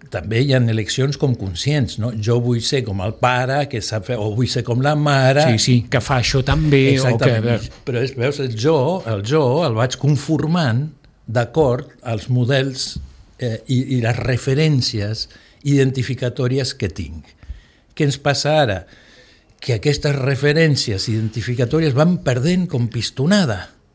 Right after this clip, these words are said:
Speaker 1: no? Eh, mm, diríem, pes-, pesa, els ideals es van com fent un formatge Gruyère ple de, de, de forats, on te-,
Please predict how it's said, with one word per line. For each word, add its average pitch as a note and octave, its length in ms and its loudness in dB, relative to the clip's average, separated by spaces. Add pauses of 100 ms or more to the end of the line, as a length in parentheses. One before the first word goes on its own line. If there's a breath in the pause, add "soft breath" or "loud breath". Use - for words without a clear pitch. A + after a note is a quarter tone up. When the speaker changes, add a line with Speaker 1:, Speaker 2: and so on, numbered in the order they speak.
(480 soft breath)
Speaker 1:
no? C#3+ 260 -6
Eh, A#2 540 0 (460 loud breath)
mm, A#2+ 800 -2
diríem, C3 600 0
pes-, - 320 -6
pesa, D#3 640 -2 (120)
els C3+ 280 -6
ideals D#3+ 720 2
es B2 180 -4
van D3+ 220 0
com B2 800 0
fent C#3 320 -2
un B2+ 240 2
formatge C3 500 -2 (280)
Gruyère B2 600 -2
ple C#3+ 240 -2
de, C3 240 0
de, A2+ 220 -8
de G#2+ 180 -6
forats, - 640 -2 (640 loud breath)
on C3 240 -2
te-, B2+ 180 0